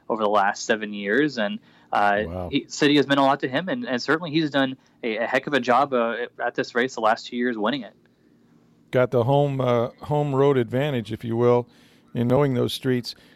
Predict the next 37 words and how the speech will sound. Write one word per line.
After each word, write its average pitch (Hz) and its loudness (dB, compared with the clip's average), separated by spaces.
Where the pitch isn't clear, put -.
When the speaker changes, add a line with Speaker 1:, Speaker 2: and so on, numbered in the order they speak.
Speaker 2:
I, 175 -2
I 175 -2
just 151 -4
mentioned 143 0
Dan 135 4
Wheldon 127 4
briefly. 127 0
There 147 6
is 143 2
a 139 4
driver, 123 4
uh, 113 2
Colton 120 -2
Herta, 117 2
who 127 0
is 117 -2
gonna 131 -2
honor 139 0
Dan 110 -2
in 107 -4
a 104 -4
certain 104 -4
way. 107 0
Talk 123 -4
about 110 -2
that. 104 -2
Speaker 1:
Yeah, 262 4
so 165 2
Colton 269 0
Herta 196 4
is 156 0
one 156 2
of 156 -2
the 143 -2
more, 127 4
I 120 2
think, - -12